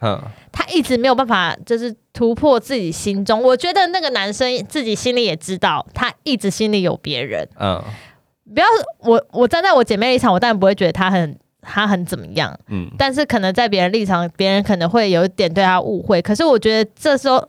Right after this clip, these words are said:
Speaker 2: 感情这件事都是双方的事情，双方已经说好了。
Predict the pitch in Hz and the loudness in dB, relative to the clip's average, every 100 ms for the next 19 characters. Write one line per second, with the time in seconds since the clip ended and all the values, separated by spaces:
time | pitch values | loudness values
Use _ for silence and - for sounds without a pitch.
0 | - 202 208 226 269 247 247 220 233 - | -4 -4 -2 0 0 0 0 2 2 0
1 | 196 208 208 170 165 202 175 165 240 247 | -2 0 -2 -2 -4 -4 -4 -2 -2 0
2 | 262 202 165 180 196 - 185 180 - - | 0 -2 -2 -2 -2 0 2 2 0 -4
3 | - | -6